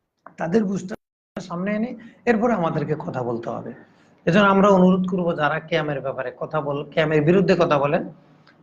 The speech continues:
আপনারা মেশকাত শরীফের, আহ, প্রসিদ্ধ সরা মেরকাতুল মাফাতিহ এর মধ্যে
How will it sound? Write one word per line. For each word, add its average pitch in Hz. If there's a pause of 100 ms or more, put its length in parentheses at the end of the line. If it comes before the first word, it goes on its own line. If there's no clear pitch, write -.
(120)
আপনারা 196
মেশকাত 180
শরীফের, 202
আহ, - (100)
প্রসিদ্ধ 208
সরা 135
মেরকাতুল 185
মাফাতিহ 147 (500)
এর 160
মধ্যে 180